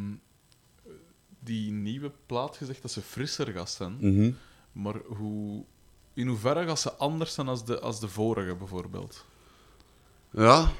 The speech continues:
Speaker 1: Want ja, frisser is zoiets
Speaker 2: Ja.
Speaker 1: relatief. Allee, ja, wat, wat moet je erachter onder verstaan?
Speaker 2: Nou, het is like, het is like het enige woord waar ik echt kan, like,
Speaker 1: Mhm.
Speaker 2: ja, het is, het is frisser, het is, ja. <laughs>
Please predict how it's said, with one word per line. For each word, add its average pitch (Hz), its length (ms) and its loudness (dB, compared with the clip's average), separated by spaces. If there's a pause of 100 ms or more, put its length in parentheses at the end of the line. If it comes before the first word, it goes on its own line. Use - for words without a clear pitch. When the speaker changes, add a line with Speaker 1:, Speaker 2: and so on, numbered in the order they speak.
Speaker 1:
Want 101 160 -6
ja, 117 120 0
frisser 139 480 -6
is 120 100 -6
zoiets - 480 -6 (680)
Speaker 2:
Ja. 113 180 6
Speaker 1:
relatief. 117 440 0
Allee, 123 140 -2
ja, 117 140 -4
wat, 107 200 -4
wat 107 120 -4
moet 110 120 -6
je 117 80 -4
erachter 113 360 -8
onder 113 180 -4
verstaan? 120 440 -8
Speaker 2:
Nou, 107 240 4
het - 120 -8
is 123 120 0
like, 120 300 2
het - 1600 -16
is 101 60 4
like 98 120 6
het - 100 -6
enige 127 320 4
woord 123 220 2
waar 123 140 10
ik 113 120 0
echt 120 200 -4
kan, 117 140 2 (200)
like, 104 200 -2 (460)
Speaker 1:
Mhm. 117 180 -10 (300)
Speaker 2:
ja, 120 320 6 (800)
het - 60 -10
is, 104 180 0
het - 100 -8
is 104 160 0
frisser, - 800 -4 (140)
het - 180 -12
is, - 340 -4
ja. 90 160 0 (1120)
<laughs> 107 160 2